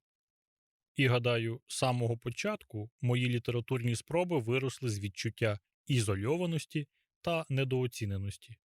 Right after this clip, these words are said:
Я знав, що володію словом, і що я маю достатньо волі, щоб не відвертатись від неприємного. І я відчував,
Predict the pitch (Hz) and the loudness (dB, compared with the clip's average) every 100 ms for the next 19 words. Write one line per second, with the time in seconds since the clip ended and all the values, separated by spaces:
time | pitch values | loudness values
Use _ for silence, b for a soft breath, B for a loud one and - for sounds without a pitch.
0 | _ _ _ _ _ _ _ _ _ _ | _ _ _ _ _ _ _ _ _ _
1 | _ _ 107 165 180 190 160 95 - _ | _ _ 0 2 2 2 0 -2 -6 _
2 | - 127 117 123 120 120 120 - 143 104 | -2 0 2 0 0 0 -2 0 0 0
3 | 98 98 _ _ _ - 123 - 117 113 | -4 -10 _ _ _ -2 0 2 2 2
4 | 113 110 113 113 - 113 - 110 131 214 | 2 0 0 -4 -2 -4 -2 -4 0 0
5 | 139 101 b b b - - 120 120 113 | 0 -2 b b b -4 0 2 2 0
6 | 110 117 143 151 139 131 120 127 139 139 | -2 -2 0 2 0 0 -2 -2 0 2
7 | 110 101 98 101 - _ _ _ _ _ | 2 2 -2 -4 -10 _ _ _ _ _
8 | _ - 127 127 131 - 143 117 95 | _ 2 4 4 0 -2 0 0 -2